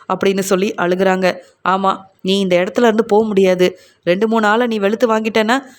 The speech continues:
இந்த இடத்துல எல்லா இடத்துலையும் ஏன் ஆளுங்க தான் இருக்காங்க. நீ வெளியில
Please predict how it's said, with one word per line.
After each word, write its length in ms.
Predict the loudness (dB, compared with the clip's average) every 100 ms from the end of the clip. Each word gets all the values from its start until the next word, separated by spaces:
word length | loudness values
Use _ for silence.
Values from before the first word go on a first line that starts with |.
| _ -6
இந்த 200 | 0 2
இடத்துல 400 | 2 0 0 2 2 0 -8 -8
எல்லா 320 | -2 0 2 2
இடத்துலையும் 400 | 0 0 0 2
ஏன் 140 | 2
ஆளுங்க 280 | 2 0 2
தான் 140 | 2
இருக்காங்க. 360 | 2 2 0 0 -2 -6 -20 -6
நீ 260 | -2 0
வெளியில 300 | 0 0 2